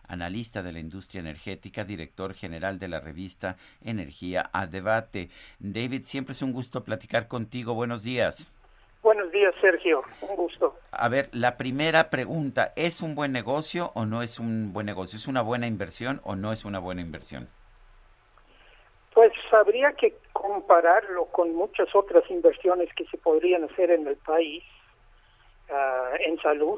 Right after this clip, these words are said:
Speaker 2: en educación, en telecomunicaciones, en energías limpias. Y posiblemente si pudiéramos hacer el ejercicio veríamos que yo, yo adivino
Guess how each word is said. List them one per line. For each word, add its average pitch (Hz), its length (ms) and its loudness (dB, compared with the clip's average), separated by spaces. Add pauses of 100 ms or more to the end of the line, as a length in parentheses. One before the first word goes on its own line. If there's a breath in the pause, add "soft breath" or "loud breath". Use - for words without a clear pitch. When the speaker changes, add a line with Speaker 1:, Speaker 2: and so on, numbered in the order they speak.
Speaker 2:
en 151 160 -2
educación, 160 1000 4 (120)
en 147 160 -8
telecomunicaciones, 147 1400 -2
en 151 160 -4
energías 151 480 -2
limpias. 170 540 -2 (800 soft breath)
Y 185 100 -12
posiblemente 240 1040 4
si 185 100 -4
pudiéramos 185 640 6
hacer 190 280 8
el 175 120 4
ejercicio 180 640 4
veríamos 170 500 8 (180)
que 135 360 0
yo, 165 180 4
yo 175 160 6
adivino 175 720 2